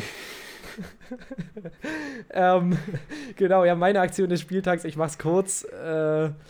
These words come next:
also ein bisschen musste ich lachen, als, als, äh, Florian Kohfeldt sagte, wir hätten dieses Spiel gegen Gladbach gewinnen müssen.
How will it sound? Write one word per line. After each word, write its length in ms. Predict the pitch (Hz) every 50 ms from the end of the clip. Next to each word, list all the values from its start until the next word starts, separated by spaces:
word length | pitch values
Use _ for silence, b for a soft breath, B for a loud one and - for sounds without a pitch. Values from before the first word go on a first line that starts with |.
| B B B B B B
also 280 | - 160 160 160 185 190
ein 160 | 180 185 156
bisschen 340 | 160 247 254 - 277 254 220
musste 240 | 220 220 220 220 214
ich 80 | -
lachen, 340 | 185 185 190 196 208 214 202
als, 360 | 151 175 180 175 180 - -
als, 380 | 185 180 175 175 - - - -
äh, 460 | 175 175 175 175 170 170 170 170 165
Florian 340 | 160 - 185 180 180 165 151
Kohfeldt 400 | - 190 196 196 - 190 175 -
sagte, 420 | 151 147 160 165 - - 185 165
wir 80 | 156 151
hätten 160 | 160 156 180
dieses 200 | 170 160 156 151
Spiel 200 | - - 180 175
gegen 160 | 165 165 151
Gladbach 300 | 143 165 160 - 160 -
gewinnen 420 | - 151 120 135 180 190 190 165 151
müssen. 480 | 175 226 - - - 180 214 240 -